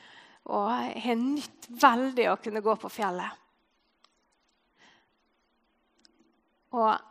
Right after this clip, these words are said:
som sagt, nyinnflyttet har med meg mye bagasje i livet mitt.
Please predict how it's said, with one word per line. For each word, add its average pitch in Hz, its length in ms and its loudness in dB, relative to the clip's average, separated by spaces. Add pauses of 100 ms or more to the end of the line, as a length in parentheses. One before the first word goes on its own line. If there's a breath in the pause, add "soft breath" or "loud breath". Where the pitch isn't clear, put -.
(280)
som 233 240 -10
sagt, - 400 -6
nyinnflyttet 262 720 -4
har 254 140 -2
med 254 160 2
meg 226 100 -4
mye 240 320 -10
bagasje 208 400 0
i 190 80 -2
livet 190 240 -6
mitt. - 380 -14